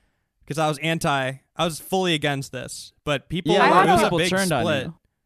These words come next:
Speaker 1: People turned, but, I mean, I think the silent majority was with me. I mean, I'm in
Speaker 2: What were
Speaker 1: fl-
Speaker 2: you saying, Allie?
Speaker 1: Oh, go ahead.
Speaker 3: I had, like, a, a whole Instagram story where I was trying to figure out how to do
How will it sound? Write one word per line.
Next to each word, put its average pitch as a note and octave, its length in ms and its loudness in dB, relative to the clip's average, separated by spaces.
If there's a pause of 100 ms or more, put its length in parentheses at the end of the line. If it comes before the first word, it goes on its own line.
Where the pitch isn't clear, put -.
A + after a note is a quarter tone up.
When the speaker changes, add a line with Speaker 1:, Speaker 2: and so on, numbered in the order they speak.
(440)
Speaker 1:
People F#3+ 240 -6
turned, G#3+ 460 -4 (680)
but, D#3+ 180 -2
I D3+ 60 -4
mean, F3 260 -4
I D3+ 140 -2
think F#3+ 160 -8
the E3+ 60 -4
silent E3+ 380 -4
majority C#3+ 440 -4
was B2+ 160 -6
with B2+ 200 -12
me. B2+ 220 -14 (460)
I D#3+ 100 2
mean, G#3 160 0
I'm A3 160 2
in C#4+ 60 4
Speaker 2:
What - 80 2
were D#3+ 80 0
Speaker 1:
fl- F3 40 2
Speaker 2:
you F3 60 0
saying, F3+ 240 -4
Allie? F#3+ 340 -2 (140)
Speaker 1:
Oh, D3+ 120 -4
go D3 80 -6
ahead. C#3 200 -6 (200)
Speaker 3:
I C#4 100 4
had, E4+ 180 4
like, F4 220 2
a, C#4 80 2
a A#3+ 260 2
whole B3+ 320 2
Instagram A3 640 -2
story G#3+ 320 2
where G#3+ 120 4
I G#3 100 4
was G#3+ 120 -4
trying A3 300 -2
to A3 80 -2
figure A3+ 320 0
out G3+ 220 0
how G#3+ 160 2
to A3 120 2
do G#3+ 520 2